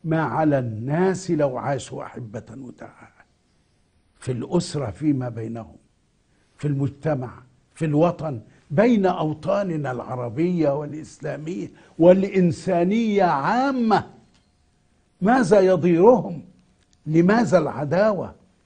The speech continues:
لماذا البغضاء؟ لماذا الكراهية؟ لماذا الحروب والكروب؟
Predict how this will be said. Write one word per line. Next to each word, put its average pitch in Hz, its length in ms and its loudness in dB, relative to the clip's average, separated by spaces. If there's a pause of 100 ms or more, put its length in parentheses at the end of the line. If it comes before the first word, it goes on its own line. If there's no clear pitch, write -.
(220)
لماذا 180 460 4
البغضاء؟ 160 840 -2 (400)
لماذا 180 460 4
الكراهية؟ 160 880 -2 (400)
لماذا 175 500 2
الحروب 190 760 4
والكروب؟ 202 920 6